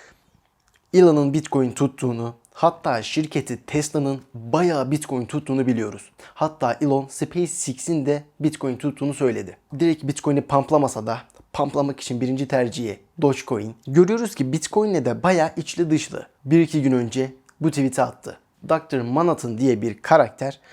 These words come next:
uzayda, Mars'ta veya Ay'da bir yerde oturuyor. Tweette hiçbir açıklama yok. Ama şu an ekranda gördüğünüz arkası dönük olan,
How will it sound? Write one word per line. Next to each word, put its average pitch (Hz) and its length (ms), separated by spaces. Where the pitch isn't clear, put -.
uzayda, 110 520
Mars'ta 135 480
veya 104 220
Ay'da 131 340
bir 143 60
yerde 127 240
oturuyor. 127 420
Tweette 170 560
hiçbir - 520
açıklama 131 460
yok. 107 300
Ama 120 540
şu - 240
an 180 140
ekranda 139 400
gördüğünüz 143 680
arkası 147 500
dönük 160 300
olan, 123 220